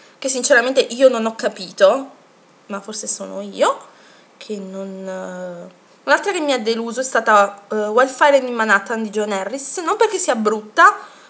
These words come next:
ma anche lì perché, insomma, non era niente di sconvolgente. Una invece che mi è piaciuta molto è, eh, Juvenile Nicks di Walter Mosley. Walter Mosley è un altro scrittore di noir, eh, questa è una storia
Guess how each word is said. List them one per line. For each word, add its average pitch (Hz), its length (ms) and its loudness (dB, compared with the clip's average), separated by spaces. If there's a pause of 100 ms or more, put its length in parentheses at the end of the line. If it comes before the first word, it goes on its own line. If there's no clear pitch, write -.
ma 311 120 4
anche 359 240 2
lì 269 200 -2
perché, 240 280 -2
insomma, 220 480 -2
non 208 160 0
era 202 220 0
niente 214 280 -6
di 202 460 -12 (300)
sconvolgente. 190 1300 -4 (320)
Una 240 140 -4
invece 262 320 -2
che 330 100 -2
mi 262 80 -2
è 226 40 -6
piaciuta 240 280 -4
molto 262 340 2
è, 202 320 6
eh, 214 300 -4
Juvenile 262 420 0
Nicks 240 300 -4
di 233 80 -10
Walter 214 280 -6
Mosley. 220 640 0
Walter 247 280 -4
Mosley 269 460 0
è 208 60 0
un 208 80 -2
altro 220 200 -4
scrittore 226 420 -8
di 202 400 -10 (300)
noir, 190 580 0
eh, 175 480 0
questa - 240 0
è - 20 0
una 208 100 -2
storia 196 460 -6